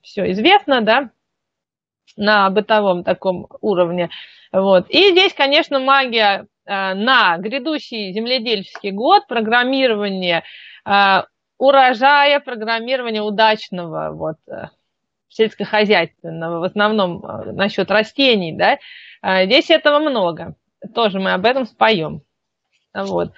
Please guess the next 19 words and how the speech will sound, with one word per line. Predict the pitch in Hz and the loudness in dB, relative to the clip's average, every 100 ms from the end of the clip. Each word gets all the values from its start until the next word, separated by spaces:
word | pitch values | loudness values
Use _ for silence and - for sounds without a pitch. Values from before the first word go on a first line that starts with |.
| - - | -20 -14
Кстати, | - 370 403 | 0 0 2
я | 330 330 | 2 2
не | 339 | -2
сказала | - 294 311 302 262 | -2 2 4 4 4
о | 254 | 2
датах | 233 185 170 170 - _ _ _ _ | 2 0 -2 -18 -20 _ _ _ _
закличек. | 202 226 226 285 381 392 330 _ _ _ _ - - _ _ _ _ _ | -6 -6 -4 -2 -2 -2 -10 _ _ _ _ -20 -20 _ _ _ _ _
Э, | 262 269 269 | 4 6 6
вот, | 269 254 226 - - | 2 -2 -2 -6 -2
э, | 240 233 | 2 2
значит, | 240 254 254 208 | 0 -2 -2 0
э, | |
э, | 226 220 - - 196 214 | 4 4 2 -2 0 2
заклички | 226 277 330 370 - 277 | 2 0 0 0 0 -2
мы | 262 277 | 2 0
понимаем | 226 262 269 262 240 | 0 -2 0 0 0
под | 226 233 | 0 0
этим, | 285 381 359 262 220 - | 0 -2 -2 -4 -4 -8
э, | - 202 196 | -6 -4 -2